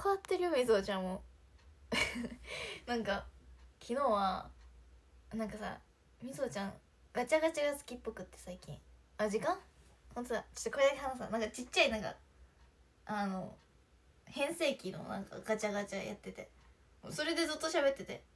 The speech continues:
昨日来た時も <laughs> それで、もうまず一言目を、それで喋り始めて。<laughs> で、途中で壊れてさ、使えなくなったんだけど。<laughs> めっちゃ悲しそうだった。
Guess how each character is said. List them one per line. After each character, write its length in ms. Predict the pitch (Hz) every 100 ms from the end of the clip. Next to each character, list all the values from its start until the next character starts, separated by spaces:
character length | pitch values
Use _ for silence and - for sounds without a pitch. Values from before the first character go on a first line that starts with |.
| - - -
昨 80 | 277 294
日 80 | 294
来 100 | -
た 140 | 339
時 280 | 262 - -
も 140 | 226 - - - - - - -
<laughs> 680 | - - 605 539 370 285 254
そ 180 | - 269
れ 140 | 254 269
で、 280 | 254 247 - - - - - -
も 160 | 247
う 20 | 240
ま 180 | 285 269
ず 80 |
一 240 | 233 - 277
言 240 | 285 -
目 120 | 269
を、 80 | 190
そ 120 | -
れ 140 | 285 277
で 80 | 269
喋 240 | 302 247
り 80 | 269
始 240 | 254 247
め 100 | 247
て。 200 | 196 135
<laughs> 680 | - 285 - 226 - 247 - - - - 294 320 - -
で、 60 | -
途 140 | -
中 160 | 262 302
で 100 | 302
壊 240 | 285 285
れ 80 | 247
て 120 | 202 208
さ、 220 | 190 - -
使 160 | -
え 40 | 214
な 100 | 208
く 80 | 202
な 80 |
っ 60 | 202
た 100 | 190
ん 40 |
だ 80 | 185
け 80 | 175
ど。 160 | 170 - _ _ - -
<laughs> 220 | - - 240 262 262 294 233 - - - - - - - 508 571 415 -
め 140 | 262
っ 80 | 277
ち 100 | 294
ゃ 100 | 302
悲 720 | 339 - - - - 285 311
し 60 | -
そ 140 | 311
う 80 | 285
だ 100 | 254
っ 60 | -
た。 300 | 214 214